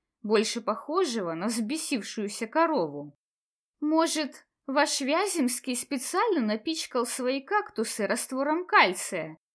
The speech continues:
чтобы Афоня их слопал и отрастил себе рог немыслимой длины? А потом Вяземский этот рог аккуратненько спилил бы,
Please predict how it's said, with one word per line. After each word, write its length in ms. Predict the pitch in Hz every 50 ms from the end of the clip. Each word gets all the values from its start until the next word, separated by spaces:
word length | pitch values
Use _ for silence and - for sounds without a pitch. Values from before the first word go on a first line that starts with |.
| _ _ -
чтобы 400 | - - - - 349 254 330 320
Афоня 480 | 330 330 - - 403 440 381 262 202
их 80 | 208 208
слопал 680 | - - - 339 392 415 392 370 269 185 156 165 - _ _ _ _ _ - -
и 20 |
отрастил 560 | 370 381 381 370 349 339 339 - - 330 320 320
себе 380 | - - - 254 202 220 214
рог 300 | 220 294 359 392 381 -
немыслимой 800 | 311 349 415 466 466 440 294 233 - - - 208 196 202 208 214
длины? 580 | 208 233 285 359 370 349 254 180 156 143 143 - _ _ _ _ _ _ _ _ _ _ -
А 100 | 427 440
потом 420 | 440 427 415 415 381 381 339 285
Вяземский 760 | 233 277 349 415 453 381 294 269 214 214 - - - - 240
этот 260 | 202 - 240 226 226
рог 240 | - 262 247 247 247
аккуратненько 880 | 240 226 - 262 254 254 269 359 466 494 480 - 403 381 359 330 330 320
спилил 540 | 320 - - - 339 302 285 220 175 170 170
бы, 340 | 160 165 160 151 151 -